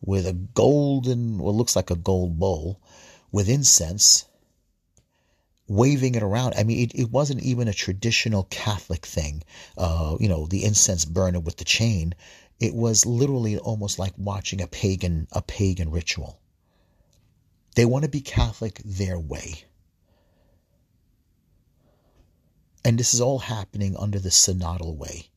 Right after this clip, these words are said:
<sighs> Unbelievable. I, I honestly have to say that the only thing we have left,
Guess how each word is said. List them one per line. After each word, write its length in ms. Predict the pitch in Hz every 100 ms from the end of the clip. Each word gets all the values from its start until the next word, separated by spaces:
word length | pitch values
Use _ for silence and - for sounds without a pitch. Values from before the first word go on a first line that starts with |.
| _ _ _ _ _ _ _ _ _ _ _ _ _ _ _ _ _ -
<sighs> 80 | - - - - - - - 127
Unbelievable. 760 | 135 127 107 90 82 - 82 _ _ _ _ _ _ _ _ _ _ _ _ _ _ - _ _ _ - - - - - - _ _ _ _ _ _ _ _ _ _ _
I, 220 | 113 113 -
I 140 | 113 113
honestly 400 | 127 117 - 101
have 160 | 95
to 100 | -
say 300 | - 101 107
that 340 | 98 85 80 - _ _ - 104
the 140 | 101
only 160 | 104 113
thing 260 | - 104
we 140 | 95 95
have 260 | 92 82
left, 520 | 80 82 - - -